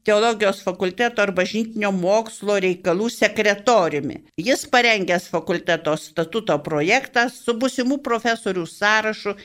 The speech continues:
išvyko į Romą tūkstantis devyni šimtai dvidešimt pirmais metais ir gavo Šventojo Sosto pritarimą. Jam sugrįžus, Seimas, remdamasis tuo projektu, skubiai ėmė rengti universiteto statutą.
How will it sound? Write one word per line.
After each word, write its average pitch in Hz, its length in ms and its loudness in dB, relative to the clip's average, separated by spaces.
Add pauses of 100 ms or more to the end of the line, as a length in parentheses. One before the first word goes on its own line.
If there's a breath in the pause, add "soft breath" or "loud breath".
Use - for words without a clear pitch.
išvyko 196 680 -2
į 180 160 2
Romą 180 340 0
tūkstantis 165 560 -6
devyni 160 300 -2
šimtai 160 320 -4
dvidešimt 151 440 -4
pirmais 151 380 -4
metais 156 540 -4 (220 loud breath)
ir 175 200 0
gavo 247 380 2
Šventojo 160 500 -2
Sosto 147 480 -4 (220)
pritarimą. 160 800 -4 (200 loud breath)
Jam 214 300 4
sugrįžus, 247 800 -2 (240 loud breath)
Seimas, 220 640 2
remdamasis 185 680 0
tuo 190 240 0
projektu, 147 720 -2
skubiai 208 560 -2
ėmė 226 320 0
rengti 226 380 -4
universiteto 156 880 -4
statutą. 165 640 -6